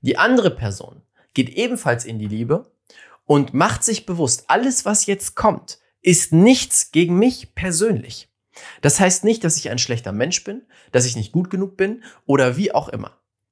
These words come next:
Das heißt einfach nur, es gibt etwas, was wir besser machen können und was wir jetzt gemeinsam besprechen dürfen.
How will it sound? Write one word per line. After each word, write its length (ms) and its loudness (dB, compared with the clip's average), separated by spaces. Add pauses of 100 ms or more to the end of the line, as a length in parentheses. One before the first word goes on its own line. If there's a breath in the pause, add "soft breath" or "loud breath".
Das 220 2
heißt 220 0
einfach 360 -2
nur, 300 -6
es 220 -2
gibt 200 0
etwas, 480 -2
was 220 -2
wir 140 -2
besser 320 2
machen 320 -6
können 260 -8 (200 soft breath)
und 120 -8
was 220 0
wir 80 -4
jetzt 180 -10
gemeinsam 400 -8
besprechen 420 -18
dürfen. 240 -20